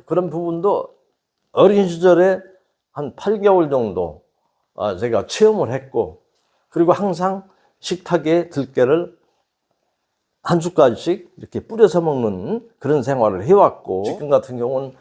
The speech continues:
나이가 벌써 한, 어, 제가 한 오오 년생이거든요. 세월이 장사가 있습니까? 나이가 들게 되면은. 에, 젊은 시절에는 뭐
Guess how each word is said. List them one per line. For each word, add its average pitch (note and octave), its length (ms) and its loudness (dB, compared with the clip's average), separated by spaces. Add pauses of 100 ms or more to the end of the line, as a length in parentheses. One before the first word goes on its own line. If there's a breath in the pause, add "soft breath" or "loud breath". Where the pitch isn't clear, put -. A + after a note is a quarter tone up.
(160 soft breath)
나이가 A#2 420 0
벌써 G#2 460 -4
한, F#2+ 260 -14 (440)
어, - 100 -20 (140)
제가 G#2+ 280 0
한 F2 320 -12
오오 D3+ 380 6
년생이거든요. B2+ 1080 -6
세월이 E3+ 520 -2
장사가 C3 520 -2
있습니까? A2 580 -6
나이가 A#2+ 400 2
들게 G2+ 280 -6
되면은. F2+ 760 -12 (920 soft breath)
에, G#2+ 240 0
젊은 E3 320 2
시절에는 C#3+ 720 0
뭐 A#2 560 0